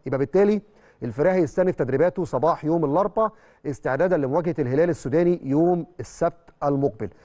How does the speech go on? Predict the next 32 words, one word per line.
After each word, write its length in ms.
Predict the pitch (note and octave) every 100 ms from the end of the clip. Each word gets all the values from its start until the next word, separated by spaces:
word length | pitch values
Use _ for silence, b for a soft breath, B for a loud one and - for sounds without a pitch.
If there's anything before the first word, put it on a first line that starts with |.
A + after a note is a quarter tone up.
| b b
طب 160 | A#2 G2
الفريق 360 | B2+ A#2+ D#3 F#3+
هيتمرن 480 | E3+ D#3 F#3+ F#3+
الأربعاء 380 | D#3+ D#3+ F#3 F3
في 80 | D#3
القاهرة، 480 | D3 C#3+ B2 B2 F2 b b b
هيسافر 580 | C3+ C3 G3 G#3+ G3+ F#3
يوم 440 | E3 G3 A3+ G#3 D#3+
الخميس، 680 | D#3 - D#3 A#2+ - - - b b b -
السفر 560 | A#2 - F#3+ G3+ F#3+ F3
يوم 280 | C#3 D#3+ F3+
الخميس 460 | D3 C3+ C3+ E3 -
المقبل 500 | C3+ F3 D#3 G3+ F3
إلى 280 | E3 E3 C3+
السودان، 540 | A#2+ - A#2+ F3+ A#3 - b b _
وهيبقى 300 | A#2+ D3+ C#3
فيه 160 | - F3+
تدريب 380 | D#3 C3+ E3
إن 80 | C3+
شاء 180 | B2 D#3+
الله 240 | D3 C#3+
يوم 180 | B2+ E3+
الخميس، 540 | D#3+ E3 D#3+ A#3+ - b b b
وتدريب 640 | B2 F#3+ A3+ - C3+ G3 F3+
على 160 | D3
ملعب 280 | E3+ F3+ D3
المباراة 480 | B2+ B2+ D3 F3+ E3
يوم 240 | D#3+ F3+
الجمعة 380 | C#3+ C#3 G#3 G#3+
الساعة 400 | D#3+ - E3 C3+
تلاتة 300 | C#3 D#3 C#3+
العصر، 340 | C#3 G3+ -